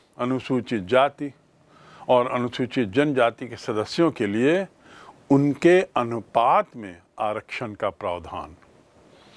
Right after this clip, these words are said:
अनुसूचित जाति और अनुसूचित जनजाति। आप देखेंगे ये प्रस्ताव बलवंत राय मेहता समिति ने बड़ी मजबूती से रखा था कि यदि पंचायती राज व्यवस्था को अपना लक्ष्य प्राप्त करना है,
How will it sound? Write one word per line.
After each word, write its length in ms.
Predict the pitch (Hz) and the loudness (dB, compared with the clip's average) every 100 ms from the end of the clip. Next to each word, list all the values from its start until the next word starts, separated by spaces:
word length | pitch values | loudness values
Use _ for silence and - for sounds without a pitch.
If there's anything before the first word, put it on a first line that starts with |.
| - - - - - | -20 -20 -20 -12 -2
अनुसूचित 580 | 117 120 - 123 - 110 | 2 2 4 2 4 2
जाति 480 | 92 131 160 - 165 - - - | 4 4 4 -4 -8 -10 -8 2
और 260 | 117 120 117 | 2 2 -2
अनुसूचित 580 | 113 107 117 104 117 92 | -4 -2 -4 -2 -4 0
जनजाति। 680 | 123 120 92 85 82 - - - - - - 120 | 2 2 0 -4 -6 -16 -20 -20 -20 -20 -2 0
आप 120 | 113 | 4
देखेंगे 540 | 131 - 202 185 226 - - - 139 | 2 4 4 4 2 0 -20 -6 4
ये 140 | 214 | 4
प्रस्ताव 480 | - 139 - 151 156 | 4 -6 0 2 2
बलवंत 400 | 117 131 156 139 | -2 -4 -4 -2
राय 140 | 135 | -2
मेहता 340 | 110 113 - 131 | -2 -6 -4 -4
समिति 360 | 123 120 131 | -4 -6 -4
ने 100 | 123 | -4
बड़ी 240 | 101 131 135 | 0 2 2
मजबूती 560 | 110 95 113 127 190 | 2 0 -2 0 0
से 140 | - 117 | 2 0
रखा 300 | - 151 135 | 4 2 2
था 220 | 107 113 - - - - - | 0 -4 -4 -20 -20 -10 2
कि 220 | 123 139 | 4 4
यदि 220 | 214 277 240 - _ _ _ _ _ - | 4 4 2 -12 _ _ _ _ _ -2
पंचायती 500 | 127 127 151 180 202 | 0 4 4 4 0
राज 260 | 127 151 139 | 2 2 0
व्यवस्था 380 | 123 - 175 | -6 -4 -6
को 160 | 170 147 | -2 -4
अपना 240 | - 156 | -4 -4
लक्ष्य 440 | 113 107 180 - - | -2 2 0 0 -8
प्राप्त 320 | 127 143 - - | 0 0 0 -8
करना 340 | 120 120 117 | -8 -4 -8
है, 160 | 82 | -8